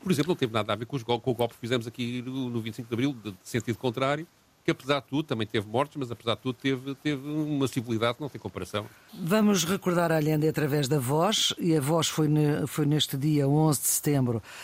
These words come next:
Speaker 2: de mil novecentos e setenta e três. Este sim é um registro histórico que trazes aqui, eh, que foi quando ele faz o discurso, o seu último discurso na Rádio Magalhães.
Speaker 1: Sim. Eu não pus o discurso todo, porque tem
Speaker 2: Claro.
Speaker 1: quase sete minutos, eh, depois escolhi um bocadinho, eh, um bocadinho do princípio e depois o, a parte final.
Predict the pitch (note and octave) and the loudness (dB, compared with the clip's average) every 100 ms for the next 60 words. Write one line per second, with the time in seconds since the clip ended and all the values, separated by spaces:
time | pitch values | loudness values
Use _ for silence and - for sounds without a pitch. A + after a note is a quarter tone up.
0 | - - D3+ E3+ E3 D3 C3+ - C#3 A#2+ | -16 -2 4 6 6 4 2 2 0 0
1 | - A#2+ B2+ A2+ D3 E3 C#3 D3 - - | -2 0 -2 0 0 2 2 0 0 0
2 | D3 C#3+ B2 A#2 A#2 G#2+ B2+ - - C3+ | 2 2 2 2 0 0 0 0 -2 0
3 | B2 A2+ - - C3 A#2+ B2 C#3 - D#3+ | -2 -4 -6 -2 0 0 0 -2 0 0
4 | F3+ - - - - D3 C3+ - B2+ B2+ | 0 -8 -14 -14 -4 -2 -2 -4 -2 0
5 | B2 B2+ B2+ A#2+ A#2 - C3 A#2 - C3 | 2 0 -2 -4 -4 -6 -4 -4 -4 -4
6 | A#2+ A2 - G#2 G#2 B2 A#2 - B2 - | -4 -4 -4 -6 -4 -2 -2 -2 -2 -2
7 | B2+ G#2+ A#2+ A#2 B2 B2 A#2 A#2+ B2 G2+ | -2 -2 -2 0 0 0 0 0 0 -2
8 | - - _ _ _ _ - - - D3+ | -6 -10 _ _ _ _ -20 -12 -2 -2
9 | - - - - E3 D#3+ D3 F3+ E3 D#3 | -2 -18 -14 0 2 2 2 2 2 2
10 | - E3+ - E3 D#3+ - - A#2 C3 C3 | 0 0 2 0 0 -4 0 2 4 2
11 | C3+ - C3+ D3 E3 - D3+ D3 A2 C#3 | 0 0 0 2 0 0 0 0 2 0
12 | - C#3+ C#3+ C3 A#2+ C#3 B2+ D3 D#3 D#3+ | 2 2 4 4 2 2 4 2 2 0
13 | - C#3 C3+ C3 B2+ B2+ C3 A#2+ D#3 E3+ | 2 2 4 4 2 2 0 2 2 2
14 | C#3+ B2+ D#3 - C3 A#2 C3 B2 B2 - | 0 2 0 2 -2 0 -2 0 -2 -2
15 | B2+ - B2 B2 C#3+ | -4 -2 -4 0 -2